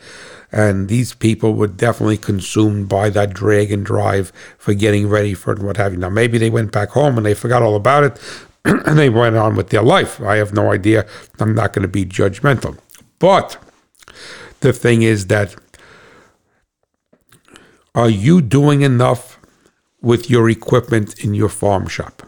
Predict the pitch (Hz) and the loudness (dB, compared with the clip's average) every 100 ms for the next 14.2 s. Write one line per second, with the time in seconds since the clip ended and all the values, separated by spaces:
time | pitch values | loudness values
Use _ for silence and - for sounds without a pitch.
0 | _ _ _ _ _ _ _ - - - | _ _ _ _ _ _ _ -20 -20 -12
1 | - 104 107 139 110 120 120 113 120 110 | 0 0 2 0 2 2 4 2 0 0
2 | 113 - - 113 113 95 104 104 107 131 | -4 -2 0 2 2 0 -2 -2 0 0
3 | 139 131 98 - 90 - - - - - | -2 -4 -6 -6 -10 -8 -10 -8 -12 -12
4 | - _ _ _ _ - - - 107 107 | -16 _ _ _ _ -20 -20 -2 0 2
5 | 131 110 120 120 117 110 104 113 113 - | 0 2 4 4 4 0 2 0 -2 -6
6 | - - - - - 110 - 123 113 107 | -20 -20 -20 -6 -4 -4 0 2 4 2
7 | 98 110 - 123 107 110 104 - 139 170 | 2 0 0 -2 0 -2 -4 0 2 2
8 | - 139 113 110 - 104 95 - 107 82 | 0 -2 -2 -2 -4 -6 -6 -4 -4 -4
9 | 73 - _ - - _ - 110 110 107 | -8 -18 _ -20 -20 _ 0 2 2 -2
10 | - - - - _ 127 - 170 196 202 | -14 -20 -20 -20 _ -4 0 2 2 2
11 | 120 147 - 139 151 113 - 147 127 104 | 0 -2 -2 -2 -2 -4 -2 -2 0 -2
12 | 104 107 - 123 110 110 104 110 - - | 0 -2 -2 -2 0 0 0 -4 -6 -2
13 | 113 135 135 117 131 131 101 - 117 110 | 2 2 0 -2 0 0 -2 0 0 2
14 | 117 101 | -2 -4